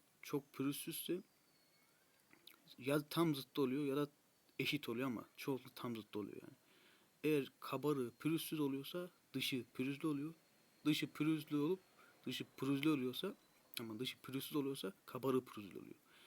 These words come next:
Ve bunun da dışının sadece şu kısmı pürüzlü, şu kısmı pürüzsüz. Kabarığı ise orta. Yani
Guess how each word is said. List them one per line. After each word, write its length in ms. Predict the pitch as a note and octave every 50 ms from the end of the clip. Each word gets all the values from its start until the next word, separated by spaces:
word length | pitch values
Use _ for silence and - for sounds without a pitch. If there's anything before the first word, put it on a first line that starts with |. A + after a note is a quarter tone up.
| - - - - - - - -
Ve 100 | D#3+ E3+
bunun 240 | F#3+ G#3+ G3+ F3 D#3
da 140 | D#3+ G3+ - - - - - - - - - - - - - - _ -
dışının 480 | - B2 - - E3+ E3 D3 B2+ A#2 A#2 - _ -
sadece 360 | - - - D#3 D3 C3+ A#2 G#2+
şu 240 | - - - C#3+
kısmı 340 | C#3+ - C3 A#2+ - A#2 A2
pürüzlü, 540 | - - - B2+ C3 C#3 C3+ B2+ C3 C#3 D3 - _ _ -
şu 200 | - - - C3
kısmı 280 | - - A#2+ - A2 G#2+
pürüzsüz. 600 | - - - B2 C3+ C3+ - - C#3 C#3 D3+ - - - - - - - - _ -
Kabarığı 460 | - - D3+ D3+ D#3+ E3 E3 E3 D#3+
ise 300 | D3+ C#3+ - - F#3 F#3+ - _ _
orta. 300 | - B2+ A2+ - - - - - _ _ _ _ _ _ _ _ _ _ _ _ _ _ -
Yani 160 | A#2+ A2+ G#2+